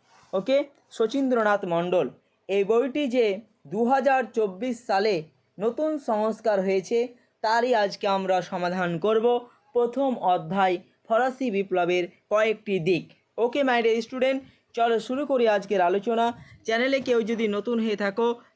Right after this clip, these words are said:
চ্যানেলটি সাবস্ক্রাইব করে দেবে এবং পাশে থাকা বেল আইকনটি বাজিয়ে দেবে, তাহলে তুমি প্রতিটি ক্লাসের নোটিফিকেশন সবার আগে পেয়ে যাবে।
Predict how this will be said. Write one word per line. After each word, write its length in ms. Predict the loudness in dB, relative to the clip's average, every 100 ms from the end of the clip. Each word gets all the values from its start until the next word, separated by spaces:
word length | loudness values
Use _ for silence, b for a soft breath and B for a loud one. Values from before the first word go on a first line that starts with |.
| -6
চ্যানেলটি 360 | -2 -2 -2
সাবস্ক্রাইব 480 | -4 -6 -6 -4 -4 0
করে 160 | 0
দেবে 280 | 2 2 0 -6 _
এবং 140 | -8 -2
পাশে 280 | -2 -2
থাকা 240 | -6 -4 -4
বেল 180 | -2 -2
আইকনটি 360 | -2 -4 -4
বাজিয়ে 300 | -2 -2 -2
দেবে, 300 | -2 -2 -2 -4 b b -2
তাহলে 240 | 0 0
তুমি 200 | 0 -2
প্রতিটি 420 | -2 -4 -4 -8
ক্লাসের 520 | -4 -2 -2 -2 -4
নোটিফিকেশন 680 | -4 -6 -4 -4 -4 -6 -8
সবার 300 | -6 -4 -2
আগে 180 | -2 -4
পেয়ে 240 | -4 -2
যাবে। 320 | -2 0 -2